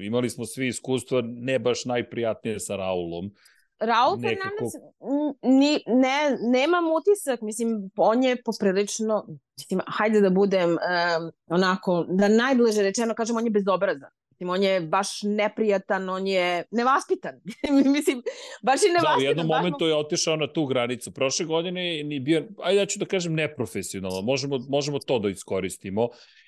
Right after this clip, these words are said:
Speaker 2: Da.
Speaker 1: jer način na koji je pristupao i medijima, i timu,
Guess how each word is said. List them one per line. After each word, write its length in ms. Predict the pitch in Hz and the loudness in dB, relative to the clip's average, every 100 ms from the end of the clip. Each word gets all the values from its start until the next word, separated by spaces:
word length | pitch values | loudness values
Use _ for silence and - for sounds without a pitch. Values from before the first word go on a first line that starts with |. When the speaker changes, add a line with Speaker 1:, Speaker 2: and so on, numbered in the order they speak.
| - | -8
Speaker 2:
Da. 180 | 117 | -2
Speaker 1:
jer 300 | 127 123 117 113 | 2 2 -2 -6
način 420 | 127 131 - 160 | -6 -6 -6 -6
na 60 | |
koji 140 | - 147 | -2 -2
je 100 | - | -2
pristupao 540 | 135 - 135 - 147 | -6 -4 -6 -2 0
i 80 | 110 | 0
medijima, 800 | 98 110 131 135 180 170 156 123 | 0 -2 -2 -4 -6 -4 -4 -2
i 440 | 110 98 95 92 - | -2 -4 -4 -6 -8
timu, 380 | - 127 160 156 | -2 0 0 -2